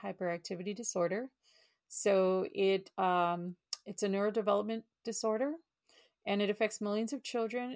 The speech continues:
and continues into adulthood. I happened to be diagnosed about ten years ago. And, um,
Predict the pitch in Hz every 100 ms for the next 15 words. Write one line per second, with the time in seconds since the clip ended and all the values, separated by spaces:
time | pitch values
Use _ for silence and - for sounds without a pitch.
0 | - 196 196 190 190 185 185 190 - 202
1 | 196 202 185 185 175 180 - 180 - _
2 | _ _ _ - 190 196 196 202 190 196
3 | 196 185 180 185 185 180 - 170 170 -
4 | - 214 196 185 180 185 202 302 _ _
5 | _ _ _ _ - 202 196 190 190 190
6 | - 190 185 180 180 185